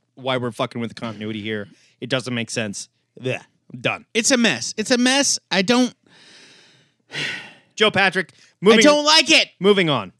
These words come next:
Speaker 2: I don't like it.
Speaker 1: Get ready for Old Man Spidey.
Speaker 2: I still don't like it.
Speaker 1: Oh, man. I can't wait for fucking Old Man Kitty Pryde. It's gonna be great. Marvel has announced Spider-Man: Life Story, a project that re-examines the life of Peter Parker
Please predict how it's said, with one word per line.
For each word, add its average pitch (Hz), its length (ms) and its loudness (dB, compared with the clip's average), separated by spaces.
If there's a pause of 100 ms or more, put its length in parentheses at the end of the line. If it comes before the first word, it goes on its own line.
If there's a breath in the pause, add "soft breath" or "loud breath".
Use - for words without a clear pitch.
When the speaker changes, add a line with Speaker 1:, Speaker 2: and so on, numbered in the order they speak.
Speaker 2:
I 254 60 0
don't 359 240 0
like 349 200 2
it. 156 280 -8
Speaker 1:
Get 302 200 2
ready 311 300 4
for 262 180 0
Old 381 440 2
Man 403 420 2
Spidey. - 760 0
Speaker 2:
I 320 280 4
still 392 440 4
don't 320 220 4
like 226 240 0
it. 185 120 0
Speaker 1:
Oh, 156 280 4
man. 151 320 0
I 156 100 0
can't 170 240 -2
wait 156 220 2
for 135 100 -8
fucking 147 320 -6
Old 151 220 -2
Man 151 240 0
Kitty 143 220 -2
Pryde. 127 440 0
It's 113 120 -16
gonna 156 160 0
be 131 60 -4
great. 143 340 0 (360 loud breath)
Marvel 311 360 2
has 294 120 0
announced 302 400 2
Spider-Man: 285 840 2
Life 285 300 0
Story, 190 680 2
a 113 120 -2
project 202 460 0
that 156 100 -2
re-examines 180 560 0
the 151 60 -4
life 175 260 -2
of - 100 -16
Peter 240 200 -8
Parker 190 480 -2